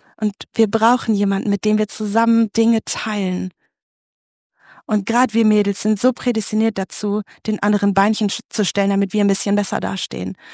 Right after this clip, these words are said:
oder zu vergleichen. Aber was wäre, wenn wir uns supporten in dem, was wir träumen, in dem, wo Gott uns was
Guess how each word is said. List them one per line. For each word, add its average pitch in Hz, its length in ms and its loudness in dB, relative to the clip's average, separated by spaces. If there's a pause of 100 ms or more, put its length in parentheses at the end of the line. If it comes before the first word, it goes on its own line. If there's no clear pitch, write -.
(160)
oder 220 240 4
zu - 160 -2
vergleichen. 190 600 -4
Aber 214 260 2
was 254 300 0
wäre, 208 560 0
wenn 196 380 0 (440)
wir 214 180 2
uns 208 220 0
supporten 233 760 -4 (520)
in 202 160 0
dem, 233 300 4
was - 240 -4
wir 208 300 -2 (540)
träumen, 214 720 0
in 220 160 4
dem, 220 520 2
wo 220 80 0
Gott 240 320 0
uns 214 240 0 (440)
was - 300 0